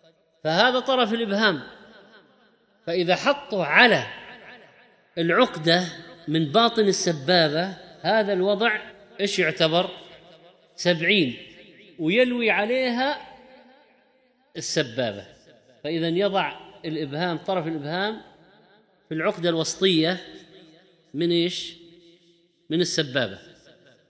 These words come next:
ويلوي عليها السبابة، يلوي عليها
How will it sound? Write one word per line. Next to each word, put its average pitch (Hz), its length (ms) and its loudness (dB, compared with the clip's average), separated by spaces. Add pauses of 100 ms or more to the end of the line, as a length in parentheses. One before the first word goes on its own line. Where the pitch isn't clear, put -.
(320)
ويلوي 262 480 8
عليها 226 300 4
السبابة، 127 580 -4 (1160)
يلوي 202 280 2
عليها 131 340 -4